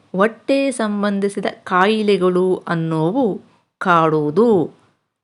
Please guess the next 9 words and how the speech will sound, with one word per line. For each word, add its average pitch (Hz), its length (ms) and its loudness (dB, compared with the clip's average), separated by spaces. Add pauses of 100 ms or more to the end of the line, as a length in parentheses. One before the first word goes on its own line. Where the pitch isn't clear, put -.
ಹಾಗಾಗಿ 190 800 2
ಈ 208 420 -4
ನಕ್ಷತ್ರದವರು 180 1080 -2 (380)
ಇಂತಹ 240 460 -4 (240)
ಅನಾರೋಗ್ಯ 208 800 -2
ಸಮಸ್ಯೆಯಿಂದ 175 760 -6 (240)
ಚೇತರಿಸಿಕೊಳ್ಳಲು 180 1400 -2 (600)
ಕನಿಷ್ಠ 214 500 -2
ಪಕ್ಷ - 460 -6